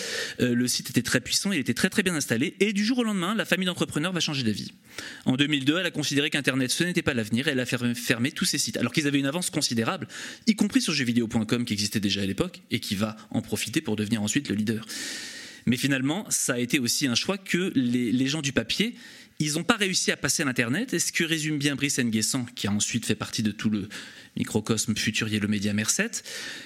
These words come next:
quand tu es un groupe de presse, que tu vends cent cinquante mille exemplaires par mois de tes titres, et que tu rajoutes la pu-, la pub, et cetera, donc ça fait beaucoup d'argent. Et il y a des gens qui te disent, ils viennent te dire, on vient, on va faire un site.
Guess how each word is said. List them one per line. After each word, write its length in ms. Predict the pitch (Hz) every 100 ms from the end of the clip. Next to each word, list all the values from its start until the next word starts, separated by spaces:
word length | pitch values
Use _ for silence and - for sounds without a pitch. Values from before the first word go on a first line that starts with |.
| -
quand 140 | 220
tu 160 | - 254
es 20 |
un 100 | 202
groupe 160 | 165 156
de 100 | 165
presse, 280 | - 165
que 60 | -
tu 100 | -
vends 120 | 156
cent 140 | 160 220
cinquante 340 | 220 214 190
mille 140 | 190 156
exemplaires 340 | 147 143 156
par 160 | 131 120
mois 240 | 113 110
de 100 | 113
tes 140 | 110
titres, 400 | 110 110 - - - - - - -
et 80 | 127
que 60 |
tu 140 | 131 139
rajoutes 300 | 117 123 127
la 100 | 104
pu-, 440 | - 107 92 87
la 120 | 82
pub, 220 | 113 123 110
et 80 |
cetera, 400 | 107 - 110 147 -
donc 120 | 113
ça 120 | -
fait 100 | 117
beaucoup 240 | 131 131 139
d'argent. 300 | 110 110 139 - - - - - - -
Et 40 |
il 40 |
y 40 | 160
a 40 |
des 120 | 170
gens 160 | 180 214
qui 140 | -
te 40 | 143
disent, 300 | 139 220 240
ils 60 |
viennent 140 | 175 180
te 80 | 170
dire, 220 | 156 202
on 60 | 156
vient, 180 | 147 185
on 20 |
va 100 | 185
faire 180 | - 170
un 60 |
site. 440 | 165 - 139 -